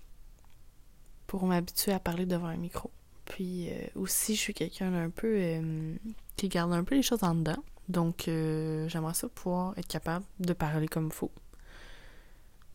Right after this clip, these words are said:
Puis de m'exprimer comme faut aussi. Fait que je voulais faire un mini épisode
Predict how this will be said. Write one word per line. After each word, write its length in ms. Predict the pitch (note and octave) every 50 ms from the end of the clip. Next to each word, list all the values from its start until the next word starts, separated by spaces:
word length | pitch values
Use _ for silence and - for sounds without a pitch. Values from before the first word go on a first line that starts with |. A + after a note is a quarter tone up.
| - - - - - - - - - - - - - -
Puis 80 | - F#3
de 80 | F#3
m'exprimer 600 | F#3 F3+ F3+ G3 - - - - - A3 A3+ A#3+
comme 200 | - - B3+ A#3+
faut 200 | A3+ - - C4
aussi. 340 | C4 B3+ - - - C4+ C#4 - - - - - - - - - - - - - - - - - - - - - - - - - - - - - - - -
Fait 120 | - G#3
que 160 | - - G3
je 80 | F#3+ F#3+
voulais 140 | G3 G3 F#3+
faire 320 | - A3 A3 G#3+ G#3 G#3
un 160 | G3 F#3+ F#3+
mini 320 | F#3+ G3 G3+ G3+ G#3+ A3+ - - - - - -
épisode 800 | - G#3+ - - F#3+ F3+ F3+ F3+ F3 G3 A3+ A3+ G3+ E3+ E3+